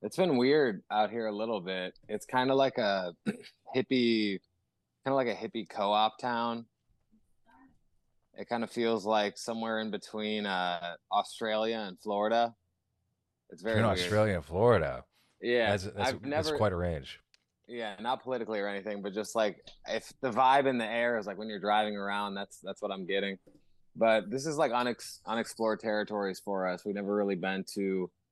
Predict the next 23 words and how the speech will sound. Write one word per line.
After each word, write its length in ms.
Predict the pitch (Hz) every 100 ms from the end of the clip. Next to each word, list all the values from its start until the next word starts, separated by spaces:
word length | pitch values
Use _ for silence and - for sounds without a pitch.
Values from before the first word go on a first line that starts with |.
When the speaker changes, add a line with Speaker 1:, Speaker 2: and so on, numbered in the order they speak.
| _
Speaker 1:
we've 100 | - 123
never 160 | 131
been 200 | 135 110
this 200 | 101 110
far 240 | - 101 95
north 320 | 92 92 92
in 100 | 95
California. 800 | 104 92 92 95 95 95 92 92 _ _ _ -
And, 320 | 101 98 95
uh, 320 | 95 92 90 87 _ _ _ _ _ _ _ _ -
I'm 120 | 104
playing 300 | 104 117 113
in 80 | 113
a 60 | 98
fucking, 720 | - 113 110 107 95 92 90 - -
it's 120 | -
like 120 | 117
a 60 | 92
movie 360 | 92 101 98
theater. 440 | - 87 82 82 - -
It's 160 | 98
like 200 | 113 104 -
the, 420 | 101 95 92